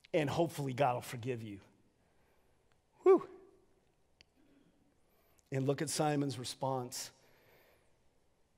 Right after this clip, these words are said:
In verse twenty-four, he can't even go to God himself. He's so far away from God and doesn't get it. Simon answers, "Pray for me to the Lord, Peter,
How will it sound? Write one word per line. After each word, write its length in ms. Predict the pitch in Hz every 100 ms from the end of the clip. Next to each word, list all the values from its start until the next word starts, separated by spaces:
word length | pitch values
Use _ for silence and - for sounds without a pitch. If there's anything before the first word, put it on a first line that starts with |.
| _ -
In 40 |
verse 240 | 135 139
twenty-four, 760 | - 151 147 135 - 147 139 123
he 180 | - 214
can't 300 | - 196 175
even 220 | 160 143
go 200 | 147 143
to 80 | 135
God 240 | 131 135
himself. 720 | 131 120 - 131 120 113 - - - _ _ _ _ _ _ _ _ _ _ _
He's 200 | - 156
so 220 | - 156
far 220 | 127 143
away 220 | 131 127 127
from 200 | 131 120
God 300 | 127 123 120
and 120 | 120
doesn't 400 | 135 120 123 107
get 220 | 123 123
it. 180 | 120 - - _ _ _ _ _ _ _ -
Simon 420 | - 170 160 147
answers, 460 | 139 143 139 147 - -
"Pray 220 | - 214
for 320 | 220 - 196 208
me 260 | 180 143 117
to 140 | 185
the 100 | 165
Lord, 440 | 147 147 135 117 101 - -
Peter, 440 | - 139 131 143